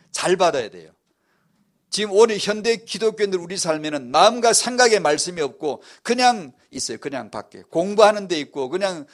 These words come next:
듣고 대충 지나가고 그래요. 내 삶에 있지 아니하고 그냥 대충 지나가려고.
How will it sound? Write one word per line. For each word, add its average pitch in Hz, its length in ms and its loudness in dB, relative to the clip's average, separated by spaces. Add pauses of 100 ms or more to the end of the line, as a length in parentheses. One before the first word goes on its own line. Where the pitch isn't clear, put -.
(120)
듣고 208 380 -4
대충 151 340 -8
지나가고 87 460 -14
그래요. - 220 -20 (640)
내 190 200 4
삶에 196 400 4
있지 190 300 0
아니하고 143 380 2
그냥 190 260 -2
대충 175 380 -4
지나가려고. 92 580 -12